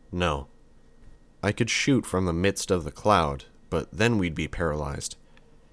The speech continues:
There was no guarantee that Valfor's influence would end with his death. I had told myself I'd be heartless, but this wasn't what I'd meant.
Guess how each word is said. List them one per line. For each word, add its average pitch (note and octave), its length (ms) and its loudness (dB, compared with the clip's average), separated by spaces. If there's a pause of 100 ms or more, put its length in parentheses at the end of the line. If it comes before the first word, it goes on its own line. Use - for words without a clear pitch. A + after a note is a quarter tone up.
(140)
There F#2 120 2
was F#2+ 140 0
no A#2 220 4
guarantee A2 500 2
that E2+ 200 -4
Valfor's F2+ 580 0
influence A#2+ 600 0
would F2+ 240 -2
end F2+ 240 0
with D2+ 120 -4
his D2+ 140 -6
death. D2+ 400 -6 (1000)
I G2 60 -4
had G#2+ 180 -4
told G2 320 -2
myself B2+ 400 0
I'd G2 140 2
be F2 120 -4
heartless, A2 720 -2 (460)
but - 160 -10
this - 200 -2
wasn't C3+ 280 2
what G2+ 180 -2
I'd F2 180 -2
meant. F#2 400 -4